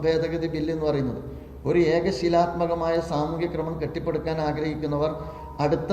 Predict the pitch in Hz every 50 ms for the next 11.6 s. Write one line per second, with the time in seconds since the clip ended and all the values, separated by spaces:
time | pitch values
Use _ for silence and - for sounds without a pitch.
0 | 185 180 175 175 175 180 180 180 196 190 185 185 185 190 185 185 180 180 - 185
1 | 170 160 165 175 175 - 190 175 170 165 147 113 - - - - - - - -
2 | - - - - 135 147 151 151 165 190 196 - - 175 165 190 190 175 - -
3 | 185 175 180 180 180 175 147 160 - - - - - - - - 135 143 151 147
4 | - 190 190 175 170 185 185 170 - 202 202 175 160 143 139 - - 170 170 180
5 | 175 165 151 151 151 151 170 175 - - - - 139 139 143 151 160 160 180 175
6 | 175 190 180 165 156 156 170 175 165 175 175 175 180 180 180 185 190 190 185 185
7 | 175 165 160 156 156 143 131 151 170 170 - - - - - - - 143 139 165
8 | 160 151 - - 156 156 165 151 156 143 151 147 - 165 160 151 147 147 156 156
9 | 147 143 160 151 143 131 139 139 139 - 170 175 180 175 160 135 104 - - -
10 | - - - - - - - 127 143 156 180 - - 202 214 214 208 202 202 196
11 | 190 170 151 170 175 180 175 196 190 180 175 175